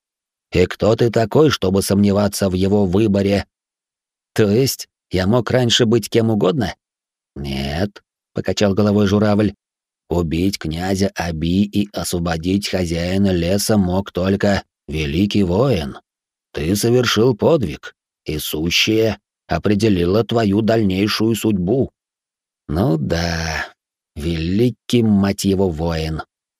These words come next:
Только здесь у меня нет за спиной отделения собра,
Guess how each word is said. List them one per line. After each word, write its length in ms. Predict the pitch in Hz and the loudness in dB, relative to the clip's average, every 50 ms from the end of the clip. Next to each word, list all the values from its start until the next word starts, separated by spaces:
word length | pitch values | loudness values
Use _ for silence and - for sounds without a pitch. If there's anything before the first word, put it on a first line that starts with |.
| _ _ _ _ _ _ | _ _ _ _ _ _
Только 300 | - 143 139 131 135 131 | 0 0 0 2 2 0
здесь 340 | 117 110 165 165 120 - 95 | 2 2 2 2 2 2 0
у 60 | 92 | 0
меня 260 | 95 110 135 151 135 | 2 2 2 2 2
нет 280 | 110 117 151 147 117 92 | 2 2 2 2 0 0
за 100 | 95 90 | -2 -4
спиной 400 | - - 92 98 117 127 120 104 | -4 -2 -2 0 0 0 0 0
отделения 560 | 90 90 101 101 107 107 104 104 101 101 98 | 0 0 0 2 2 2 2 2 2 2 0
собра, 440 | - - 76 73 - 80 71 - | 0 0 0 2 2 0 -2 -6